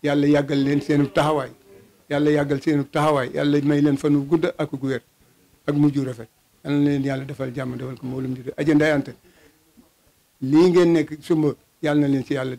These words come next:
defal ndam. Yàlla wàcce leen ci barke, barke bismillaahi rahmaani rahiim, alhamdulillaahi rabbil aalamiin. Mbay, ñu ngi lay gërëm, di la sant. Ñu ngi lay gërëm, di la sant.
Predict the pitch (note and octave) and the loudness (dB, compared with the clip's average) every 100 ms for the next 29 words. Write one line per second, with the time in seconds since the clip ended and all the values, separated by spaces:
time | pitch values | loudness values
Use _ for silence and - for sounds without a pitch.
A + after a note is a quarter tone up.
0 | - C3 B2+ B2 A#2 G#2 _ _ _ _ | -10 -8 -4 -6 -8 -14 _ _ _ _
1 | _ - C#3 C#3+ C#3+ C3 C#3 C3 B2+ B2 | _ -6 -2 0 0 -2 -4 -6 -6 -8
2 | C3 - - C#3 C#3+ C#3 D#3+ B2+ C#3 C#3 | -10 -12 -12 -8 -6 -8 -10 -10 -8 -6
3 | C3+ C3 C3 C3 D3 D3 D3 C3+ B2+ B2+ | -6 -8 -8 -6 -4 -4 -4 -4 -6 -8
4 | B2 A#2+ B2+ B2 A#2+ A#2+ _ _ - _ | -12 -14 -16 -14 -14 -16 _ _ -20 _
5 | _ D#3 F3 B2 _ _ - D3+ D3 C#3+ | _ 2 2 0 _ _ 2 4 6 4
6 | C3+ C#3 C#3 C3+ B2+ B2+ A#2 - _ _ | 4 2 2 2 -4 -6 -6 -12 _ _
7 | _ _ _ _ _ C3+ C3 C3 A#2+ B2+ | _ _ _ _ _ -8 -6 -8 -10 -10
8 | B2+ B2+ A#2+ A#2+ A#2 | -10 -12 -18 -20 -20